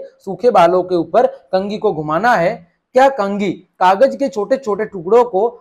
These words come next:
आकर्षित करती है? और जब कंघी को घुमाने के बाद उस कंघी के पास जब आप कागज के छोटे छोटे टुकड़ों को लेकर जाते हो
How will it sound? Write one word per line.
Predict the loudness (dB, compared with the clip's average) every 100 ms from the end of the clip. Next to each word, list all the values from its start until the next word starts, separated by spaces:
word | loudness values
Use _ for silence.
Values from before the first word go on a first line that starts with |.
| _
आकर्षित | -2 0 -4 -6 -4
करती | -4 -4 -8
है? | -8 -12 _ _ -2
और | -2
जब | 4 2 2 -2 -18 _
कंघी | -4 -2 -2
को | 0
घुमाने | 0 -2 -4 0 -2
के | 0 2
बाद | 4 2 0 -16
उस | -6
कंघी | -6 -4 -6 -2
के | -2
पास | 4 2 2 -8 _ _
जब | 0 2
आप | 2
कागज | 2 0 -2 -6
के | -8
छोटे | -8 -8
छोटे | -6 -6 -6
टुकड़ों | -12 -4 -2
को | 0
लेकर | -2 -2 0
जाते | 2 4 2
हो | 0 -2